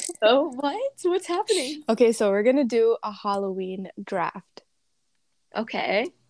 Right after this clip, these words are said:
Speaker 2: Okay, so top five things about Halloween.
Speaker 1: Ooh.
Speaker 2: You go first.
Speaker 1: Oh, <laughs> oh, whoa. Way to throw that. Okay, top five things. Okay, I'm, this is not in any particular order.
Speaker 2: <laughs>
Speaker 1: Uh, carving pumpkin.
Speaker 2: No,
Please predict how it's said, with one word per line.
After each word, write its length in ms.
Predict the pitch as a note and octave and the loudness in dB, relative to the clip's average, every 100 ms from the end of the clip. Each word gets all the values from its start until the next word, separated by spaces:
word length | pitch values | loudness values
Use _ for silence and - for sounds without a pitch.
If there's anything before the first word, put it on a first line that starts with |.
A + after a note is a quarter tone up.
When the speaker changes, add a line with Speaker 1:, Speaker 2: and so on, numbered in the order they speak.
| _ - | _ -12
Speaker 2:
Okay, 400 | A#3+ A#3+ G#3 G#3+ | -2 2 4 2
so 240 | A3+ A#3 G#3 | -2 0 0
top 460 | - A#3 A3+ A#3+ | 2 4 4 2
five 460 | - - G#3+ G#3+ G#3+ | -6 0 0 0 -4
things 320 | - G#3 G#3 | -6 -4 -4
about 260 | G#3 F#3+ G#3 | -6 -8 -6
Halloween. 640 | F#3+ F#3+ F#3 F3+ F3+ G3 - _ _ _ _ A#3 | -6 -4 -6 -10 -10 -12 -14 _ _ _ _ 0
Speaker 1:
Ooh. 1000 | A#3+ A#3+ A#3 A3 G3+ F#3+ F3+ F#3+ - A3 - | 6 8 8 8 6 4 0 -6 -10 -14 -6
Speaker 2:
You 260 | G#3 A3+ | 0 0
go 300 | A3 G#3 G#3 - | 2 0 -2 -6
first. 600 | - B3 - - - - | -10 -10 -16 -16 -8 2
Speaker 1:
Oh, 140 | B3 - - | 2 2 -14
<laughs> 140 | - | 0
oh, 200 | D4 G3 F#3 | 0 0 -2
whoa. 300 | G#3+ G#3+ D#3 _ - | 2 2 2 _ -14
Way 260 | G3+ A3 | -6 -2
to 160 | C#4 C4 - | -2 -2 -6
throw 160 | A#3+ | -8
that. 220 | B3 A#3+ - | -6 -8 -8
Okay, 200 | A#3 G#3+ | -8 -8
top 360 | G3 - B3 C4+ - | -8 -10 -8 -8 -6
five 220 | A3+ A3+ | -6 -6
things. 500 | - F#3+ F3+ - - - | -6 -6 -6 -12 -16 -6
Okay, 160 | A#3 G#3+ | -2 0
I'm, 240 | F#3+ G3 G3 - - _ _ _ - | 0 0 -6 -14 -20 _ _ _ 0
this 180 | B3 C#4 | 2 4
is 60 | |
not 160 | C4+ B3 | 4 4
in 80 | B3 | 4
any 160 | A#3 | 2
particular 500 | A3+ A3+ G3+ - F#3+ | -2 -6 -6 -4 -2
order. 380 | F3+ F#3 - - | -2 -4 -4 -4
Speaker 2:
<laughs> 60 | D4+ D4 - - - _ - | -6 -6 -12 -20 -20 _ 0
Speaker 1:
Uh, 400 | G#3+ F#3+ F#3 F#3 | 2 4 2 -4
carving 460 | - A3 G#3 B3 C4 | -6 -4 -4 -4 -6
pumpkin. 320 | B3 G3 B3+ | -4 2 6
Speaker 2:
No, 220 | C4 B3+ | 6 4